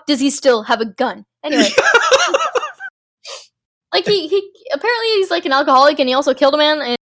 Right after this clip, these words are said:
Speaker 1: like, now he's off the force. How did, how does he still have his license? But anyway,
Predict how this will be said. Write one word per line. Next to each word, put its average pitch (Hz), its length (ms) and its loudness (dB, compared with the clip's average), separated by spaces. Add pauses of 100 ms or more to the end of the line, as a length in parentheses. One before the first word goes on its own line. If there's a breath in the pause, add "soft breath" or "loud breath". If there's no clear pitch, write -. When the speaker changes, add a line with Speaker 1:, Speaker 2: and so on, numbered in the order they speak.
(100)
Speaker 1:
like, 240 220 -4
now 254 200 0
he's 262 140 -2
off 254 120 0
the 240 60 -14
force. 240 340 -2
How 247 140 0
did, 247 180 -2 (220)
how 247 140 -6
does 247 160 -2
he 240 80 -6
still 247 180 -4
have 240 140 0
his 214 100 -10
license? 311 400 -10
But - 100 -10
anyway, 269 380 -4